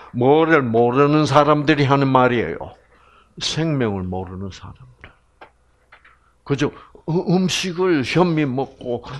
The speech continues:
채식했더니 병 났대. 예. 현미 먹고 채식하면 병 낫는 사람 많아요. 예. 뭐 몰라도? 생명 몰라도.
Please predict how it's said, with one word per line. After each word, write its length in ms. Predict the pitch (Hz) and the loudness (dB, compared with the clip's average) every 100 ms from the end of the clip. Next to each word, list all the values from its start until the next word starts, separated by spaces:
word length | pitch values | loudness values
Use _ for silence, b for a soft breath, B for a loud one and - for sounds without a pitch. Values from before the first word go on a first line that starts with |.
| 127 | -6
채식했더니 880 | - 147 151 165 135 127 - 120 117 | -4 -2 -2 -2 -4 -6 -6 -6 -6
병 260 | - 117 113 | -6 -4 -4
났대. 320 | 92 - 156 - | -6 -8 -8 0
예. 300 | 214 175 98 B B B B B B B - | 0 0 -6 B B B B B B B -2
현미 280 | 220 220 | 0 2
먹고 320 | 196 202 208 190 | 2 0 0 -4
채식하면 1000 | - 180 - - 180 165 160 208 110 92 B B | -2 -4 -4 -6 -6 -4 -2 -4 -4 -12 B B
병 260 | - 160 190 | -10 -6 -4
낫는 340 | 151 165 190 | -4 -4 -4
사람 540 | 196 180 175 165 160 143 - | -4 -6 -6 -6 -8 -10 -12
많아요. 760 | 147 170 190 190 202 190 143 - _ _ _ _ _ _ | -8 -6 -6 -8 -8 -12 -14 -20 _ _ _ _ _ _
예. 40 | 156 143 - b b b | -14 -14 -16 b b b
뭐 220 | 127 170 | 0 2
몰라도? 800 | 175 123 131 143 147 165 185 - - _ _ _ _ _ _ _ _ _ | 4 2 4 4 2 0 -4 -8 -20 _ _ _ _ _ _ _ _ _
생명 520 | - 123 165 143 104 | -8 -4 -2 -2 -4
몰라도. 560 | 92 95 98 120 - | -10 -12 -14 -14 -16